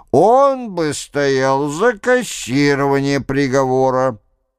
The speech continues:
если бы были законные основания. Но так как таковых нет, он присоединяется к мнению Ивана Семёныча.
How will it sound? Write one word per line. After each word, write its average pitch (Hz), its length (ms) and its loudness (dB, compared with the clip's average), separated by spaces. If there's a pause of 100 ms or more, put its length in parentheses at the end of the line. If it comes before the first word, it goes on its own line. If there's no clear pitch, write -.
(480)
если 185 760 2
бы 170 400 0
были 202 800 0
законные 196 960 0
основания. 151 1120 -2 (760)
Но 170 280 2
так 160 400 -2
как 143 240 -4
таковых 139 800 0
нет, 156 640 0 (720)
он 240 380 2
присоединяется 170 1600 0
к - 120 -10
мнению 208 800 0
Ивана 185 380 0
Семёныча. 220 1300 -2